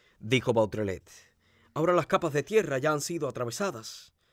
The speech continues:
Los ladrillos se acabaron. Estamos en plena masa calcárea". La sala estaba profundamente iluminada por un chorro de luz que provenía del otro extremo. Al acercarse vieron que era una hendidura en el acantilado, abierta en un saledizo de la pared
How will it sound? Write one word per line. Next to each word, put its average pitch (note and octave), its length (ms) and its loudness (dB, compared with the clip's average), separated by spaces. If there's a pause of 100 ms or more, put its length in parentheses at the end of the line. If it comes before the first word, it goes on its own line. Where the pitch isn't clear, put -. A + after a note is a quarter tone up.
(260)
Los C3+ 180 2
ladrillos B2+ 460 -2
se C3+ 80 -6
acabaron. A#2+ 520 -4 (1040)
Estamos F#3+ 360 2
en E3 120 0
plena F#3+ 260 0
masa G3 240 0
calcárea". B2 640 0 (960)
La A#2 160 4
sala D#3+ 300 6
estaba D3+ 340 2
profundamente D3+ 680 0
iluminada B2+ 480 0
por B2 120 -2
un C3+ 120 -4
chorro C3+ 320 -2
de A2 80 -2
luz C#3 360 -4 (360)
que G#2+ 100 -4
provenía A#2 460 0
del A2+ 160 0
otro A2+ 220 -2
extremo. E2+ 560 -8 (680)
Al G2 120 -2
acercarse C#3 600 0
vieron C3+ 300 0
que A#2+ 220 0
era A2+ 220 -4 (300)
una D#3+ 160 2
hendidura E3+ 460 2
en C#3+ 100 0
el B2+ 80 2
acantilado, A#2+ 680 -2
abierta D#3+ 440 2
en C#3+ 80 0
un D#3 120 0
saledizo C3 540 -2
de A2 100 0
la G#2 80 -2
pared D#3+ 300 0